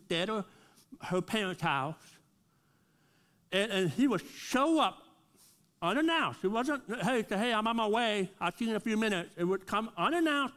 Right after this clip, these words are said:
with his party, with the groomsmen,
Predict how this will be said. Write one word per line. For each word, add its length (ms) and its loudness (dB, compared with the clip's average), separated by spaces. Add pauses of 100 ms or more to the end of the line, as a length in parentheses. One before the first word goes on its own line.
with 180 0 (160)
his 340 0 (400)
party, 460 2 (880)
with 160 -4
the 100 0
groomsmen, 800 -2